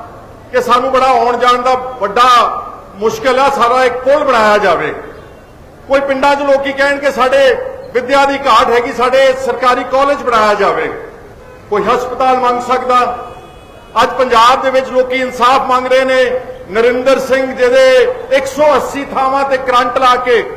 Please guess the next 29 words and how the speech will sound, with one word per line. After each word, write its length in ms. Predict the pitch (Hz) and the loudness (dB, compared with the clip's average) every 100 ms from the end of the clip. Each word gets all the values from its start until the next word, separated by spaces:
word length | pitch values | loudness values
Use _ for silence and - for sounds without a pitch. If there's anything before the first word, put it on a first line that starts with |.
| - - - - - | -14 -18 -20 -20 -16
ਸੀ 180 | 254 294 | -4 0
ਆਈ 180 | 294 | 2
ਏ 100 | 302 269 | 2 0
ਸਟਾਫ 320 | - 254 277 | 2 2 2
ਬਠਿੰਡੇ 420 | 254 240 247 269 | 0 -2 2 2
ਵਿੱਚ 200 | 269 262 | 2 0
ਉਹਦਾ 200 | 262 277 | -2 -2
ਕਤਲ 300 | 277 262 311 | -2 0 0
ਕਰ 160 | 302 269 | 0 0
ਦਿੱਤਾ 260 | 254 254 247 | 0 0 0
ਗਿਆ, 240 | 233 180 - - - - - - - - - - | 2 0 -2 -10 -16 -20 -20 -20 -20 -20 -20 -4
ਉਹ 120 | 330 | 0
ਇਨਸਾਫ 360 | 330 - 277 302 | 0 0 0 2
ਮੰਗ 220 | 294 277 | 0 0
ਰਹੇ 140 | 285 285 | 0 2
ਨੇ। 180 | 285 277 277 | 2 0 -2
ਕਰਨਲ 340 | 254 247 277 269 | -4 0 -2 0
ਬਾਠ, 680 | 208 226 269 262 - - - | 2 4 4 0 -6 -14 -8
ਇੱਕ 140 | 247 - | -6 -2
ਫੌਜੀ, 500 | 233 262 262 262 202 - - - - - - - | 0 0 0 -2 -4 -10 -20 -20 -20 -20 -20 -4
ਆਪਣੇ 360 | 233 262 285 285 | 0 0 0 0
ਤੇ 120 | 277 | 2
ਆਪਣੇ 280 | 269 269 277 277 | 0 0 0 0
ਪੁੱਤ 200 | 269 254 | 0 0
ਦੀ 160 | 269 285 | -2 -6
ਕੁੱਟਦਾ 420 | 277 254 254 269 240 214 - - 240 | 0 0 2 2 4 0 -6 -12 -8
ਇਨਸਾਫ 480 | 233 240 277 277 269 | -6 0 2 2 0
ਮੰਗ 160 | 262 | 0
ਰਿਹਾ। 480 | 269 277 262 - - | 2 4 4 2 -6